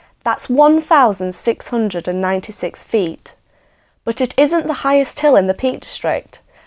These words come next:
That honour goes to nearby Kinder Scout with a height of six hundred and thirty-six metres, or two thousand and eighty-seven feet.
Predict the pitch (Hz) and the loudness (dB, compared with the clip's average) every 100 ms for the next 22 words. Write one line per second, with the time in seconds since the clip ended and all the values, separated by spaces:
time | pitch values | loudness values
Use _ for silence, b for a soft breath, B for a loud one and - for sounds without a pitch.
0 | b - 269 359 - 320 349 220 202 190 | b -2 2 2 4 4 6 6 4 2
1 | - - 208 226 269 269 269 262 277 247 | -2 -4 2 4 6 6 2 2 0 2
2 | 220 - 165 165 - 214 220 - 302 214 | -2 -6 -6 -6 -6 -2 -2 0 0 0
3 | 202 - - - - 349 320 - 185 175 | -4 -10 -6 -6 -2 2 2 2 -4 -6
4 | - 226 233 226 - 233 - 247 240 - | 0 0 0 -4 -4 -4 0 0 0 -2
5 | 160 151 b b b 262 240 170 196 B | -6 -6 b b b 4 6 6 4 B
6 | B - 254 254 277 247 233 180 175 - | B -2 0 2 4 4 4 -2 -6 -6
7 | 165 185 190 208 - 190 202 208 202 170 | -2 -2 -4 -8 -6 -6 -6 -6 -4 -4
8 | - | -8